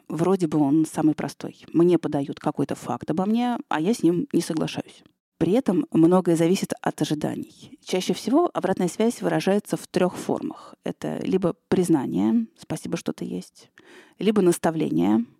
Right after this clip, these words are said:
"это можно сделать лучше", либо оценка, "ты сделал это хорошо". И вот когда мы ждём обратной связи, мы уже хотим чего-то конкретного,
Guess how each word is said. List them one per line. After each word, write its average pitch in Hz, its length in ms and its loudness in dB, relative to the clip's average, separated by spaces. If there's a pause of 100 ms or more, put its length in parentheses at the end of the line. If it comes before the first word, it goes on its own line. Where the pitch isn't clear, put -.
(340)
"это - 200 -2
можно 165 260 4
сделать 175 380 -2
лучше", - 400 -4 (420)
либо 247 260 2
оценка, - 400 -8 (640)
"ты 285 140 4
сделал 220 480 2
это 180 380 2
хорошо". - 640 -2 (960)
И 180 100 -4
вот 202 240 0 (140)
когда 190 340 2
мы 190 320 2
ждём 254 380 2
обратной 165 340 -2
связи, 160 600 -4
мы 190 260 4
уже 185 400 2
хотим 208 640 -2
чего-то 165 340 -2
конкретного, 165 840 -2